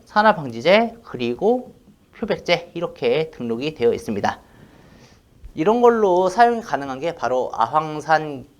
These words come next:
계열의 그런 식품 첨가물이고요. 그리고 환원성을 갖기 때문에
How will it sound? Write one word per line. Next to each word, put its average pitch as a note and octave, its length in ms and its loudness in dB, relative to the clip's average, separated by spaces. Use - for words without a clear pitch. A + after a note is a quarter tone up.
계열의 A#2 500 2
그런 A2 520 0
식품 - 300 -10
첨가물이고요. D#3+ 800 2
그리고 G#3 480 -4
환원성을 C4+ 600 0
갖기 - 260 -14
때문에 G3 580 -4